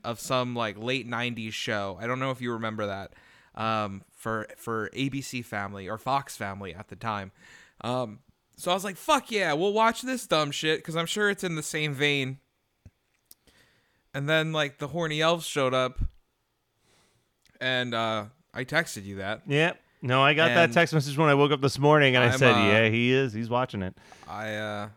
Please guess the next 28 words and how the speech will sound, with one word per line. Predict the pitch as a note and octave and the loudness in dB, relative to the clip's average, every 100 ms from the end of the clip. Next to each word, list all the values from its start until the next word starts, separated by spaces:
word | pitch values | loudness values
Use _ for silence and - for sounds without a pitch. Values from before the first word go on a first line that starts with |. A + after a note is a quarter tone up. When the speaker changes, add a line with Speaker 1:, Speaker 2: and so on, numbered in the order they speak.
| _ _ _ _ _ _ _ _ - | _ _ _ _ _ _ _ _ -10
Speaker 1:
I | A2+ | -8
just, | A#2 A2+ A2 - - - _ _ _ _ _ - | -8 -10 -10 -12 -16 -20 _ _ _ _ _ -14
I'm, | A2+ A2 G#2 | -10 -10 -12
it's | A#2 - | -12 -6
really | C3+ B2+ | -4 -4
unfortunate | A#2 A#2 B2 - A2+ G#2+ - | -6 -6 -8 -8 -10 -12 -8
that | G#2+ G#2 - | -6 -6 -10
I | A2 | -14
feel | - A#2 | -10 -8
like | G#2+ | -8
a | A2 | -8
lot | A2 A2 | -6 -6
of | A2 | -8
our | A2+ | -8
conversation's | A#2+ G#2+ A2 A#2+ G#2+ - G2+ | -8 -10 -10 -12 -12 -14 -16
gonna | - G#2 | -16 -14
be | G2+ | -12
dominated | A2 G#2+ G#2+ G#2 G2+ F#2 | -10 -10 -10 -12 -12 -14
by | F#2+ | -16
these | G2 G#2 | -14 -16
horny | - A2 G2+ | -14 -14 -12
elves. | G2+ G2 G2+ - - _ _ _ | -12 -12 -14 -18 -20 _ _ _
But | B2+ B2 - | -4 -4 -4
Ed | C3+ B2+ | -6 -2
Gale | C#3 B2+ | 0 0
specifically, | A#2+ B2 A#2 B2+ A#2 A2+ G#2+ G#2 _ _ _ _ _ _ | -4 -12 -12 -10 -8 -8 -10 -12 _ _ _ _ _ _
fuck | - - C#3 C#3 - | -16 -2 2 2 0
you. | B2+ A#2+ C3+ | -6 -4 -6